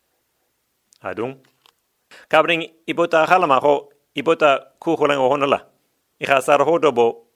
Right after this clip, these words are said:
marigoyen, baton o hono. Ka batu.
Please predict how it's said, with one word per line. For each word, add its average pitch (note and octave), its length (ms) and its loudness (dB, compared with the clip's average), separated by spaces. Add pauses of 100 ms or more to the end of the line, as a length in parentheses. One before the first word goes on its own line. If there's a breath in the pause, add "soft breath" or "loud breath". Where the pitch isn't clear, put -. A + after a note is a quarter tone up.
(120)
marigoyen, A#2+ 560 0 (340)
baton A#2+ 280 -4
o G2+ 100 -2
hono. A#2 240 -2 (720)
Ka - 140 -14
batu. G2+ 340 -8